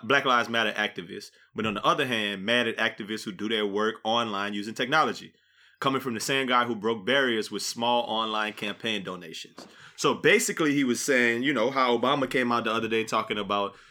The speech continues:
you know, people on the, like, with, like, basically social media using that, like, cancel culture type thing, how he was against it. And I just think that,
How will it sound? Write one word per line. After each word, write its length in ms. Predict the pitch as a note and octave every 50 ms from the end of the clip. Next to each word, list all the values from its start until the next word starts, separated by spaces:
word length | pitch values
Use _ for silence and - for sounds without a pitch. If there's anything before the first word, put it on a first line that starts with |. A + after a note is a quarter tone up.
| - - _
you 100 | - B2
know, 120 | A#2+ A2+ G#2+
people 280 | - C3+ C3 - B2
on 120 | A#2 A2 A2
the, 140 | A2 - - - G#2+ G#2+ -
like, 240 | A2+ A2 G#2+ G#2 -
with, 160 | A2 A2+ G#2+ -
like, 380 | A#2+ A#2 A2+ G#2+ - - - -
basically 600 | D#3+ D#3+ D3 - C#3+ - C#3 C3 A#2+ A2+ - - _ _ _ _ - -
social 420 | - - D#3 D3 D3 - D#3 C3
media 480 | A#2+ B2 C#3 C#3+ C#3 C3 B2 A2+ G#2+ G#2+
using 400 | G#2 A2+ C3 C3 A#2 A#2+ A#2 A#2
that, 180 | A2+ A2 G#2+
like, 200 | A2 G#2 F#2+ -
cancel 340 | - C3+ A#2+ A2+ - A2+ G#2
culture 380 | - - G#2 G2 - - G2+ -
type 260 | - G#2+ F#2+ F#2 -
thing, 180 | G#2+ G2+ F#2+
how 160 | F#2 G2+ G2 F#2+
he 120 | G2+ G2
was 160 | F#2 E2+ -
against 380 | F2+ E2 D#2+ F#2+ F2 D#2+ - -
it. 80 | - - - - - - -
And 100 | B2+ C3+
I 120 | C#3+ D#3+
just 240 | D3+ F3 F#3+ F3+ -
think 260 | - F#3 E3+ D#3+ B2+
that, 360 | B2+ B2+ A#2+ A2 G#2 G#2 -